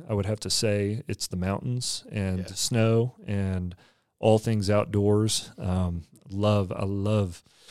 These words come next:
Speaker 1: outdoor stuff, and my wife and I have always wanted to live somewhere where there's just beautiful mountains, 'cause we've always, you know, if, if we had to choose between the mountains and the beach, it's the mountains every day of the week. So, uh,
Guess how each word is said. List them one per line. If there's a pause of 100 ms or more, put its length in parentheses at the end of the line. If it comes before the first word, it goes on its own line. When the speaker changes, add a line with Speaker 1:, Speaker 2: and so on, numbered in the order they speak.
(260)
Speaker 1:
outdoor
stuff,
and
my
wife
and
I
have
always
wanted
to
live
somewhere
where
there's
just
beautiful
mountains,
'cause
we've
always, (120)
you
know,
if,
if
we
had
to
choose
between
the
mountains
and
the
beach,
it's
the
mountains
every
day
of
the
week.
So, (720)
uh,